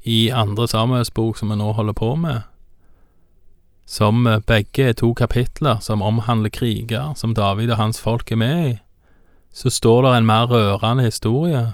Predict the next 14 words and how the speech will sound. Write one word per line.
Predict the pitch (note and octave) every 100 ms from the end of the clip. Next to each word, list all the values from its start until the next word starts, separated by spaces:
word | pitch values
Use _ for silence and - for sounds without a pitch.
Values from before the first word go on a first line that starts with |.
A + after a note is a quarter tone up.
| -
som | - A#2
også | A2 A#2+ C#3+
forteller | D#3 C3 A#2 B2
noe | G#2+ G2+
om | A2+ A2
David, | G#2 F#2+ G#2+ A2 A#2 - - - _ _ _ _ _ _ -
nemlig | A2+ G#2 A2 A#2
hans | A#2 G#2+ - G#2+
storsinn | - C#3 A2 - C3 C#3
overfor | A2+ G#2+ A2+ A#2 A2 G#2
Jonathans | A2+ A#2 A#2+ A2+ G#2+ G#2+ -
sønn | - - B2+ D3+ C3+ - - G#2
Mefibosjet. | - A2+ G#2+ A#2 - - - - - _ - _ _ _ _ _ _ _ _ _ _ _ _ -
Mefibosjet | C#3 E3 D3 D#3+ E3+ - D3+ A2 -